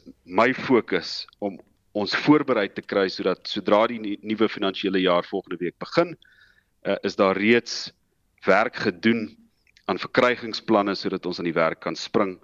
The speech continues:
Natuurlik is die Ontwikkelingsbank van Suider-Afrika die implementeringsagent van die opgraderings daar, so daar moet nog verdere ooreenkomste daar gesluit word. Maar ons moet dit tog probeer doen en ons moet probeer om,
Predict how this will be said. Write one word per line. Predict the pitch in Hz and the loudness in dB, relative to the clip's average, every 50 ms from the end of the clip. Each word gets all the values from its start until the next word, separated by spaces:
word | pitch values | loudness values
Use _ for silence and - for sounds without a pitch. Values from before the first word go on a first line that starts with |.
| _ _ - _ _ _ _ | _ _ -20 _ _ _ _
Natuurlik | - 95 - - 127 127 120 123 113 - | -8 -4 0 2 2 4 4 2 2 0
is | - - 104 92 - - | -2 -6 -6 -6 -6 -8
die | - 101 95 92 | -8 -8 -6 -6
Ontwikkelingsbank | - 95 82 - - - 127 - - 135 123 110 - - 104 98 98 - | -6 -8 -8 0 2 2 2 4 2 2 2 0 0 0 0 0 0 -2
van | - - 98 | -6 -8 -4
Suider-Afrika | - - 98 95 98 95 - - 92 90 - - 104 95 - - 92 85 80 - _ _ _ _ _ _ _ _ _ _ - | 0 0 0 2 2 0 2 2 2 2 0 -2 -8 -8 -2 0 0 0 0 -4 _ _ _ _ _ _ _ _ _ _ -4
die | 110 - - | -2 -2 -2
implementeringsagent | 107 - 110 98 98 98 - - - 147 143 143 139 123 - - 101 98 - - 110 95 90 - | -2 -2 -2 -2 -2 -4 -6 -4 -2 0 0 0 -2 -4 -2 -2 -2 -2 -2 -2 -2 -2 -2 -4
van | - 95 92 | -8 -8 -6
die | - 95 | -4 -4
opgraderings | 92 - - - 90 78 85 82 82 82 78 76 - | -6 -4 -2 -2 -2 0 0 -2 -2 -2 -6 -6 -4
daar, | - 85 87 95 101 | 0 2 2 2 0
so | - - 90 | -2 -8 -8
daar | 82 82 82 | -6 -6 -6
moet | 85 85 - _ | -6 -10 -10 _
nog | - - - - | -10 -10 -6 -2
verdere | - 110 107 110 104 104 | 0 2 2 2 0 -2
ooreenkomste | 98 87 95 - - 113 110 - - 101 95 - - 92 | -4 -4 -6 -4 -4 -4 -4 -6 -8 -12 -12 -12 -10 -6
daar | 90 87 82 80 | -2 -2 -2 -2
gesluit | - - - - - 147 143 143 - | -4 -8 -12 -2 0 0 0 0 -2
word. | - 123 127 127 - - - - _ _ _ _ _ _ _ _ _ _ _ _ _ _ _ | -2 -2 -2 -2 -2 -8 -20 -20 _ _ _ _ _ _ _ _ _ _ _ _ _ _ _
Maar | 95 98 107 113 117 117 117 113 110 113 - _ _ _ _ _ _ _ _ _ _ _ | -8 0 2 4 4 4 2 2 -2 -4 -8 _ _ _ _ _ _ _ _ _ _ _
ons | - 120 - - | 0 0 0 2
moet | 113 120 123 135 | 4 4 4 4
dit | 127 - | 4 2
tog | 135 120 - | 0 0 0
probeer | - - 110 101 104 104 95 - | -2 -6 0 2 2 2 2 2
doen | - 123 127 127 113 | 2 2 4 4 2
en | 107 | 0
ons | 101 95 - | -2 -4 -6
moet | - 101 | -8 -10
probeer | - - 98 - 101 104 104 104 | -8 -10 -4 0 0 0 0 0
om, | 95 92 | -4 -8